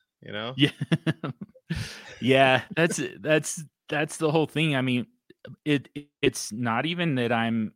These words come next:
Speaker 2: necessarily concerned about anything with his skill set. It's just that, I mean,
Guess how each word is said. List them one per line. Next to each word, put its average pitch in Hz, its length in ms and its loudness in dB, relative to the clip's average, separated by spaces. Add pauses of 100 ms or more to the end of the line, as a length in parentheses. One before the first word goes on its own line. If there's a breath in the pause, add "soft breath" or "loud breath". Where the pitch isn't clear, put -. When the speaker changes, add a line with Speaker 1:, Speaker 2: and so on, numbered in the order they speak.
(100)
Speaker 2:
necessarily 120 640 -2
concerned 110 580 -4
about 104 280 -2
anything 110 380 -2
with 104 140 -2
his 98 140 -4
skill 98 260 -6
set. 139 320 4 (720 soft breath)
It's 117 240 -4
just 147 600 -4
that, 107 280 0 (500)
I 120 120 -6
mean, 131 280 -2